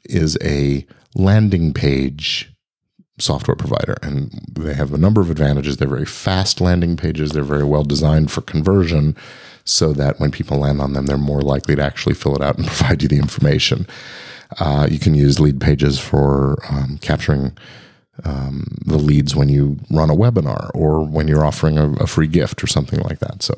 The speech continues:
um, even if you don't want to set up those things on your own website, set up a Lead Pages account, and, and, um, you'll find that, uh, it's very helpful in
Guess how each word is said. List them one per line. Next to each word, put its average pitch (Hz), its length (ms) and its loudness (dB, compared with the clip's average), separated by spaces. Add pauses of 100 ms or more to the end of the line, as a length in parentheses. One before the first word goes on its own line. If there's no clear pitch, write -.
(520)
um, 69 240 0
even 127 240 4
if 123 100 0
you 98 80 2
don't 92 240 2 (160)
want 78 320 0
to 73 500 0 (220)
set 80 220 0
up 78 100 -2
those 73 160 0
things 76 180 0
on 71 120 2
your 69 120 2
own 69 180 0
website, 73 380 -2
set 80 160 -2
up 80 120 -2
a - 20 2
Lead 71 300 2
Pages 69 360 0
account, 78 440 -4
and, 73 260 -4 (160)
and, 76 360 -4
um, - 360 -6 (640)
you'll 76 180 2
find 71 380 -2
that, - 340 -6
uh, - 140 -4
it's - 160 -2
very 71 200 2
helpful - 380 -2
in 78 320 -4